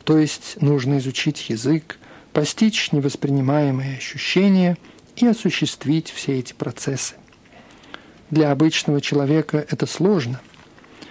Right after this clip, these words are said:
Тот же, кто находится в сознании Кришны и занят преданным служением Господу, просто благодаря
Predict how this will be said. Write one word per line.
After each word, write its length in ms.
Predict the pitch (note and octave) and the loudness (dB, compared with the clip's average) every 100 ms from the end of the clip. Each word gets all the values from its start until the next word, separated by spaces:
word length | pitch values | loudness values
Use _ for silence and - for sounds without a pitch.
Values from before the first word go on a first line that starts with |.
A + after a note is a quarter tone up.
| - - - - | -20 -20 -8 2
Тот 200 | G#3+ G3+ | 4 4
же, 180 | F3 | 2
кто 180 | G3 G3 | 2 2
находится 500 | F#3+ F3+ G3+ F3 - | 2 2 2 0 -2
в 60 | - | -2
сознании 580 | D#3+ C3+ D3+ E3 C3 C3 | 0 2 2 2 0 -2
Кришны 520 | - G#3 - - - - - - - | 0 0 0 -6 -12 -14 -20 -20 -4
и 100 | - | 2
занят 420 | D#3 G3 G#3 F#3+ - | 4 6 6 4 2
преданным 480 | E3 F#3+ E3 D#3 | 2 2 2 2
служением 640 | D3 D3+ C3 E3 C#3+ C3 B2+ | 0 -2 0 2 2 -2 -2
Господу, 560 | F3+ F#3+ - D#3+ F3 D#3+ - - - - | 0 0 -2 0 0 -2 -8 -20 -20 -6
просто 380 | - A3+ A#3 - | 2 2 2 0
благодаря 480 | G3+ G3 F#3 G3 G3 | 2 2 4 4 2